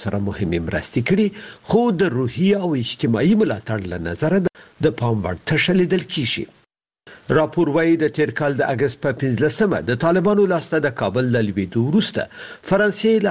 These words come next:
افغانستانه د دوه زره شپږ سوه دېرش افغانانو په شمول تر درې زره ډېر کسان وایستل. د بشري حقوقو څارونکي وایي د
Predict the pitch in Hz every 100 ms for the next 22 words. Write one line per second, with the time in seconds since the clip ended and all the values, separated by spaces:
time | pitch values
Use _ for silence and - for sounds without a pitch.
0 | 139 123 123 117 156 175 190 147 160 156
1 | 135 110 170 156 120 143 143 135 - -
2 | 127 - 117 104 92 131 220 - - 135
3 | 120 101 92 90 90 - 113 180 226 214
4 | - - - - 226 220 160 233 226 127
5 | 107 98 101 - - - 131 147 175 143
6 | 107 - - - - _ _ _ _ _
7 | _ _ _ 143 165 139 143 139 123 123
8 | - 131 120 131 117 113 - 117 151 208
9 | 214